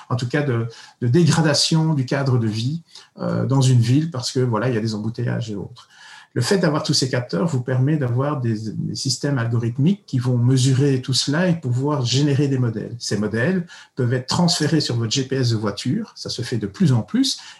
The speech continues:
et vous dire, ne prenez pas le chemin que vous prenez d'habitude, mais prenez plutôt ce chemin-là, vous allez consommer moins d'énergie, vous trouverez une place de parking directement, et vous allez réduire la pollution dans la ville.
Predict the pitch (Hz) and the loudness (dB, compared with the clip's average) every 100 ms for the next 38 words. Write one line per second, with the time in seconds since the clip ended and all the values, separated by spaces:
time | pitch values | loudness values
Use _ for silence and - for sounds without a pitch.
0 | - 120 120 240 185 127 123 262 247 - | -6 -2 0 0 2 0 0 0 0 2
1 | 156 135 - 139 143 123 120 123 131 117 | 2 2 2 2 2 0 0 0 0 0
2 | 110 113 247 240 - - 196 220 165 165 | -2 -2 0 2 0 0 0 2 0 0
3 | 165 147 - 123 117 156 294 - - - | 0 0 0 0 2 0 -2 -6 -18 -6
4 | 123 120 123 135 123 120 113 113 107 110 | -2 0 2 0 -2 -4 -2 -2 -2 0
5 | 160 165 147 123 117 151 208 - - 131 | 2 2 2 2 0 0 0 -2 -2 0
6 | 120 120 120 127 120 139 - 143 139 117 | 0 0 0 0 0 -4 -4 -4 -2 -2
7 | 120 110 117 165 202 - 117 117 123 120 | -2 -4 0 -2 -2 -2 0 2 2 2
8 | 127 139 160 127 127 113 156 139 123 101 | 2 2 2 0 -2 -4 -4 -4 -4 -6
9 | 92 | -8